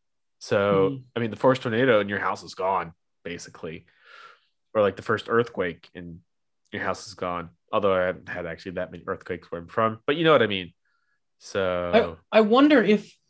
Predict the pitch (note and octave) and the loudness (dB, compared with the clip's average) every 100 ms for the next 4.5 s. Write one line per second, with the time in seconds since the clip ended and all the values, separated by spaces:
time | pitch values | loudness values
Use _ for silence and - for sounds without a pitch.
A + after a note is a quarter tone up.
0 | _ _ _ A3+ D4 A3 G#3 G3+ E3 C#3+ | _ _ _ 2 2 4 2 2 0 0
1 | C#3 C3+ C3 - - - A#2+ A2 - _ | 2 0 0 -4 -10 0 4 4 0 _
2 | _ _ _ E3 C#3+ C#3 C3 C3 B2+ B2+ | _ _ _ 0 2 4 2 2 0 0
3 | B2+ B2 B2 B2 B2+ - - F3 A#3 A#3+ | -2 -4 -2 -4 -4 -8 0 2 4 2
4 | - F3 E3 D#3 D3+ | 2 4 4 4 0